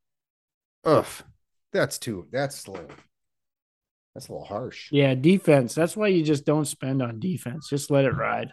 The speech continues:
Speaker 2: Hope for the
Speaker 1: Yeah.
Speaker 2: best.
Speaker 1: Yeah.
Speaker 2: Ken, we can only go up from here, though.
Speaker 1: Yeah, it's, I'm sorry. This is, uh, I, you know what I'm gonna do? I'm gonna,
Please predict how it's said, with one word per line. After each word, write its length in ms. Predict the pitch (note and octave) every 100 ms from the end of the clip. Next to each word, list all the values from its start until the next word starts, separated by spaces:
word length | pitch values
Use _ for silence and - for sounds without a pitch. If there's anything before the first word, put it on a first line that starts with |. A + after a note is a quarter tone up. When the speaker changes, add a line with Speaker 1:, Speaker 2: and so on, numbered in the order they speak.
| -
Speaker 2:
Hope 140 | D#3 D#3
for 60 |
the 40 | A2
Speaker 1:
Yeah. 180 | G2 E2+
Speaker 2:
best. 200 | - - _ _ _ - -
Speaker 1:
Yeah. 260 | G#2 F2 D#2+ - _ _ _ _ _ _ _ _ - _ _ _ _ _ _ _
Speaker 2:
Ken, 140 | G3 G3+
we 100 | G#3+
can 140 | G#3+
only 200 | A3+ B3+
go 200 | G3+ F#3
up 220 | F#3 G3+
from 140 | D3+ C#3
here, 240 | D#3+ C#3
though. 200 | A#2 A#2+ C#3+ _ _ _ _ _ _ _ _ _ _ _ _ -
Speaker 1:
Yeah, 300 | B2+ C3+ B2
it's, 200 | C#3 -
I'm 220 | C#3+ D#3+
sorry. 460 | - A2 A#2+ F#2 - _
This 240 | - C#3 -
is, 260 | B2 G2+
uh, 280 | A#2 G#2+ G2+ - _ _ _ _ _ B2+
I, 60 |
you 140 | C#3+ D#3+
know 120 | F3
what 100 | E3
I'm 80 | E3+
gonna 160 | E3
do? 160 | E3 F3+
I'm 140 | D3+
gonna, 220 | F3 F3